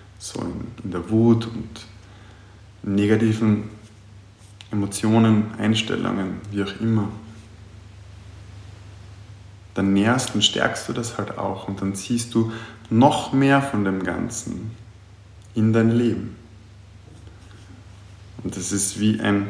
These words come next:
Teufelskreis, eine Teufelsspirale, weil es halt immer mehr wird, mehr wird, mehr wird und du vielleicht schon den Blick verlierst wirklich für das Schöne, für das Positive, für die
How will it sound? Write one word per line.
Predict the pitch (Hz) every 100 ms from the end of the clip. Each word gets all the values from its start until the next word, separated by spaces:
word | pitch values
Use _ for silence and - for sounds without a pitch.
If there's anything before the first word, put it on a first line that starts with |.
| -
Teufelskreis, | 120 123 - 127 - - 98 -
eine | 98
Teufelsspirale, | - 104 113 117 - 98 90 87 90
weil | 92
es | -
halt | 104
immer | 117 113 113 - - - -
mehr | 107 113 117 110
wird, | 104 104
mehr | 107 117 107
wird, | 104 -
mehr | - - -
wird | 107 107
und | 110 104 - - - - - - - - - - - - - - - - -
du | 113
vielleicht | 110 113 110 110
schon | - 113 110 107 - - - 117
den | 113
Blick | 117 147 -
verlierst | - 160 143 131 113 -
wirklich | 101 - - -
für | - - - - 110 - - - - - - -
das | -
Schöne, | - 98 98 98 95 92 - - - - - - - - - - -
für | -
das | -
Positive, | - - - 98 - - 50 - - 110 - -
für | - 101
die | 101 101